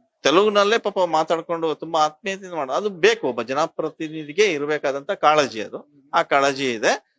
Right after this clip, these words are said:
So ಸುಧಾಕರ್ ಮೇಲೆ ಏನು, ಆ, ತುಂಬಾ, ಆ, ಏನು ರಾಜಾರೋಷವಾಗಿ ಮಾತಾಡಿದ್ರು, ಆಕ್ರೋಶ ಭರಿತವಾಗಿ ಮಾತಾಡಿದ್ರು.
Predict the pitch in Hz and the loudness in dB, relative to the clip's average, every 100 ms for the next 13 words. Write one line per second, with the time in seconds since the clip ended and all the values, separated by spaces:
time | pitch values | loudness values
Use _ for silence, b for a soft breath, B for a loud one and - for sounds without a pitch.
0 | _ 220 208 156 143 185 196 202 196 185 | _ -4 -4 -4 0 0 2 0 0 -2
1 | 180 180 160 170 151 127 113 117 120 117 | -2 -2 -2 -2 -4 -6 -10 -8 -6 -6
2 | 110 - 147 175 165 135 123 123 123 123 | -8 -10 0 2 2 2 0 2 -2 -4
3 | 151 151 120 - 107 131 180 202 180 175 | -8 -10 -12 -14 -6 -2 2 0 0 -4
4 | 156 147 139 139 127 123 120 117 _ _ | -4 -6 -8 -8 -8 -12 -14 -18 _ _
5 | - 151 214 196 180 175 160 165 151 139 | -2 0 2 0 0 0 0 -2 -4 -4
6 | 131 131 123 113 113 113 _ _ | -4 -6 -8 -12 -16 -18 _ _